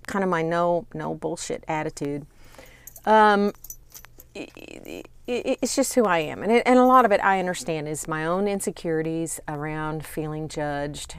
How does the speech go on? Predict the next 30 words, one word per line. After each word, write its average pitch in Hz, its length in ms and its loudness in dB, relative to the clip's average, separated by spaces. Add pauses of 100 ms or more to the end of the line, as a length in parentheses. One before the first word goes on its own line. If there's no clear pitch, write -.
(100)
and 147 360 -8
or 147 360 -2
feeling 147 460 -8
broken 139 680 -4 (100)
and, 135 600 -8 (120)
uh, 139 320 -8 (140)
having 240 260 4
been 185 420 -4
bullied 170 380 0
spiritually, 143 680 -6 (300)
really 139 400 -8 (100)
and 139 100 -12
truly, 151 420 -10 (180)
if - 180 -16
you 147 60 -12
wanna 143 240 -12
know 139 100 -12
the 143 160 -14
honest 143 480 -16
truth 214 360 -6 (500)
about 208 260 6
it, 220 220 -4 (760)
throughout 190 320 6
my 175 120 -4
years 151 360 -4
as 143 140 -6
a - 40 -14
preacher's 143 440 -8
kid. 139 320 -6 (840)
So 190 420 6